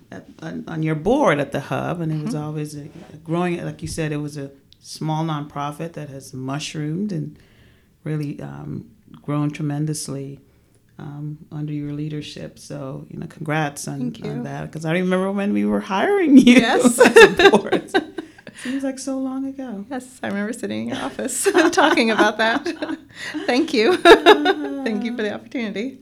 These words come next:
Speaker 1: Yep, yep, yep. So this series that I'm doing is about maximizing impact. What does that term mean to you?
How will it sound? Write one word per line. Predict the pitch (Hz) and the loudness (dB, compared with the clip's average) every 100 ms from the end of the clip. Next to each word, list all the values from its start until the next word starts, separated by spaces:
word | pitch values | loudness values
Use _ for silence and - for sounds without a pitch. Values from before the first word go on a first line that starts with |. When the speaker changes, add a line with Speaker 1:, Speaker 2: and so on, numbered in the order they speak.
| _ | _
Speaker 1:
Yep, | 240 233 233 233 233 | -14 -12 -12 -14 -16
yep, | - - | -16 -16
yep. | 208 208 208 208 _ - _ _ _ _ _ | -12 -12 -12 -18 _ -20 _ _ _ _ _
So | 277 240 | -8 -6
this | 381 - | -6 -8
series | - 349 339 294 | -8 -4 -2 -2
that | 247 | -2
I'm | 220 | -2
doing | 208 214 202 | -2 0 0
is | 196 | -2
about | 180 170 | -4 -2
maximizing | 175 180 - 180 175 160 160 160 | -4 -4 -6 -8 -6 -6 -6 -8
impact. | 156 151 156 - - - | -8 -10 -10 -18 -20 -20
What | 190 254 392 403 | -12 -10 -10 -8
does | 285 - | -10 -8
that | 185 165 - | -8 -8 -8
term | - 165 156 151 | -8 -6 -4 -4
mean | 143 143 | -6 -8
to | - - | -10 -10
you? | - - | -10 -12